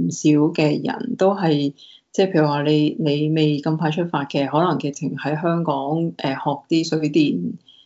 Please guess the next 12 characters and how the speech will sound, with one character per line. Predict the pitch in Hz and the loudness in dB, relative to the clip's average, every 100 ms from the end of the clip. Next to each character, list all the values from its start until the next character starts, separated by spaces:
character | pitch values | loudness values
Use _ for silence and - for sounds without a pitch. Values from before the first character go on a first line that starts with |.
| _ - | _ -2
嘅， | 160 151 147 147 147 147 151 - - | 2 2 -2 -6 -6 -6 -8 -10 -8
呃， | 143 - - - - - - | -6 -4 -6 -8 -10 -12 -2
嘅 | 156 147 | 0 2
認 | 151 147 139 | 2 2 2
識 | - - | 0 0
啊， | 147 143 139 | 0 0 0
或 | 143 | -2
者 | 139 | 0
攞 | 156 165 147 | 2 4 2
張 | 156 156 | 0 0
cert | 156 156 143 | 2 0 0
啊， | 151 - - - | 0 -2 -4 -10